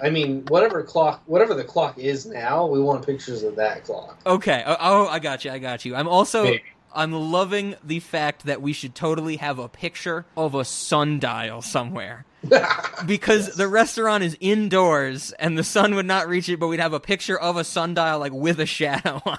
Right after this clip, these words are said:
Speaker 2: it. <laughs>
Speaker 1: I'm, I'm here for it. That's great.
Speaker 2: <laughs> Oh,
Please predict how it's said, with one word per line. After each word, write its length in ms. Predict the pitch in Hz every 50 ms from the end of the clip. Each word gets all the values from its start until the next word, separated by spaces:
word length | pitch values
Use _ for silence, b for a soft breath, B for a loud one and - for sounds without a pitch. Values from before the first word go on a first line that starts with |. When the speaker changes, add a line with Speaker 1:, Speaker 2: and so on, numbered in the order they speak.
| - _ -
Speaker 2:
it. 260 | 240 - - 226 -
<laughs> 460 | 262 262 - - 339 - - 381 - - - - _ - - - _ - 277 - _ _ _ -
Speaker 1:
I'm, 220 | 131 131 127 127 - _ -
I'm 140 | 131 127 123
here 140 | 127 117 107
for 240 | - 113 107 101
it. 80 | 101 -
That's 220 | 117 113 240 240 226
great. 220 | 196 - - - - 185
Speaker 2:
<laughs> 100 | - -
Oh, 180 | 175 170 165